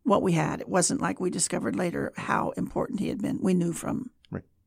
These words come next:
Speaker 1: from really the first big batch of, of material that he gave to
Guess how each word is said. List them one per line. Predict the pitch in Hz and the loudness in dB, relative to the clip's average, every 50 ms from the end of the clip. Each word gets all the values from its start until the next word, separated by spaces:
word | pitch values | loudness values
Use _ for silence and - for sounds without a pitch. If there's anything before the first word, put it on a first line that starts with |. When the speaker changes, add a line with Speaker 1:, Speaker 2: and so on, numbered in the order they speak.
| _ _ _ | _ _ _
Speaker 1:
from | - 139 - - - - | 0 2 2 0 0 -2
really | - 196 185 180 - | -2 0 0 0 -2
the | - - | -4 -6
first | - - - - - - - 247 | -4 -2 -2 -2 -4 -4 -6 -4
big | - 165 247 - | -4 -4 -2 -4
batch | - - - - - - | -4 -4 -4 -6 -10 -10
of, | - - - _ _ _ _ _ _ _ - | -10 -12 -16 _ _ _ _ _ _ _ -6
of | 170 190 | -2 0
material | - - - - - - - - - | 0 0 0 -2 -2 -2 -4 -4 -6
that | - - | -6 -6
he | - - | -6 -6
gave | - - - - - - | -6 -6 -6 -6 -10 -12
to | - | -16